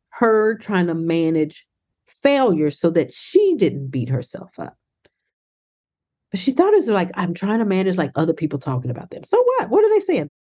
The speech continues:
Are they saying lies or are they saying the truth? Is that the result you did get? Then you get to own it. But the only reason why we don't wanna own it is 'cause we, like, we don't wanna beat ourselves up. That's, like, why we don't wanna own it.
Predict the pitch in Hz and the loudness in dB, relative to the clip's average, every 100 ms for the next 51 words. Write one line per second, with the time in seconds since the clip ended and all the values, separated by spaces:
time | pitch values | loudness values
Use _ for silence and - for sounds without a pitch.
0 | _ _ _ _ _ 254 269 262 285 220 | _ _ _ _ _ 0 2 2 2 2
1 | 196 466 605 679 - 277 - 269 254 247 | 0 0 -2 -6 -6 -4 0 0 0 0
2 | 196 180 - 139 _ _ _ _ _ _ | -2 -6 -8 -12 _ _ _ _ _ _
3 | _ _ _ _ _ _ _ 302 320 415 | _ _ _ _ _ _ _ 2 4 0
4 | - _ 339 370 392 415 320 381 403 403 | -2 _ 4 4 4 2 2 4 2 2
5 | 415 440 427 415 427 415 415 - - - | 0 2 2 4 4 2 0 0 -2 2
6 | 381 415 320 170 185 - - 359 466 440 | 2 4 2 0 -4 -6 0 2 4 2
7 | 415 392 359 359 320 285 - 233 427 494 | 2 2 4 4 2 0 -2 0 2 2
8 | 415 - 330 320 359 381 _ _ _ _ | 2 2 0 2 0 -2 _ _ _ _
9 | _ - 381 190 320 466 381 381 381 254 | _ 0 0 4 4 4 2 2 2 2
10 | 330 370 285 285 - 440 466 403 190 - | 2 2 -2 -4 2 2 2 -2 -4 -4
11 | - 370 427 359 320 302 302 285 277 269 | 0 0 2 0 0 2 2 2 0 0
12 | 220 208 170 240 392 285 - | -2 -4 -4 2 4 2 -2